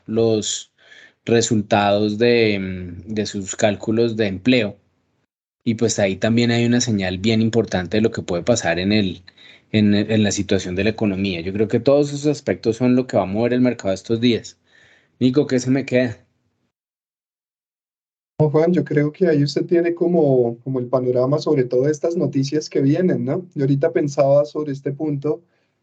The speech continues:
Speaker 2: de la noticia de, de, del panorama de desempleo, y pues que eso también podría tener ahí como una interacción con, con lo que viene en términos de tasas.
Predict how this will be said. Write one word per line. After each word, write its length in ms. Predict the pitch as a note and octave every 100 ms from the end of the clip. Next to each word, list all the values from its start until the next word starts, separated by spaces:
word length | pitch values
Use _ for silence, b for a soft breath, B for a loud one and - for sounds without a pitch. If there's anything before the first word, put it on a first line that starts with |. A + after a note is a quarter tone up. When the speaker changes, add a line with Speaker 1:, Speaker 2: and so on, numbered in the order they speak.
| _
Speaker 2:
de 80 | C3+
la 120 | C3+
noticia 560 | C3 B2+ C#3 B2+ - C3+
de, 280 | D3 D3+ C#3
de, 200 | C3+ B2+
del 160 | B2
panorama 520 | B2 B2 A#2+ A#2+ B2 C3+
de 140 | D3+
desempleo, 720 | D#3 - A#2+ B2+ C3+ C3 C#3 - _ _
y 100 | -
pues 220 | B2 C#3 -
que 260 | C3 B2+
eso 640 | B2 - C#3 D3 D#3 D3 C#3
también 260 | C#3 C3+ B2+
podría 520 | C#3 C#3 C#3+ D3 D3
tener 340 | D#3 C3+ A#2+
ahí 160 | B2+ C#3
como 220 | C#3 D3+
una 80 | D3
interacción 640 | D3+ C#3+ C3+ B2 - B2 A#2+
con, 520 | C3 C3+ C#3 C#3 C3
con 140 | C3+
lo 120 | B2
que 120 | B2 A#2+
viene 280 | A#2 A#2
en 80 | B2
términos 400 | C3 C#3+ D3 D3+
de 100 | C3
tasas. 520 | A2+ C3+ C#3+ F#2+ -